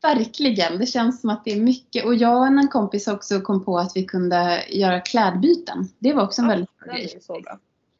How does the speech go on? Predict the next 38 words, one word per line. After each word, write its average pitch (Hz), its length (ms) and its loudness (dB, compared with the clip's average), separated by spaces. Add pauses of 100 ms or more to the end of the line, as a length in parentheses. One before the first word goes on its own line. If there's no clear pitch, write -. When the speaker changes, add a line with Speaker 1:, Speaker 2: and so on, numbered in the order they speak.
Speaker 1:
Eh, 202 440 4
för 220 140 -2
att - 300 -6
ofta 196 260 -2
har 226 320 2
man 196 180 0
ju 202 80 -6
sjukt 254 360 -2
mycket 196 200 -4
snygga 180 220 -2
kläder. 196 380 2 (460)
Eh, 185 440 2
men, 185 540 2
eh, 180 220 -2 (260)
jag 196 360 -4
använder 226 460 2
ju 233 260 2
typ - 240 -6
inte 165 320 -10
någonting. - 520 -6
Jag 202 180 0
hinner 220 300 6
ju 262 60 6
aldrig 190 260 2
använda 196 380 2
det. - 120 -2
Jag, 190 520 0
särskilt 233 360 0
inte 254 180 2
det 175 100 -2
här 262 200 2
året. - 200 -6 (160)
<laughs> - 180 -6
Jag 349 60 6
har 285 140 6
gått 254 100 -6
runt 190 200 -2
i 190 60 -4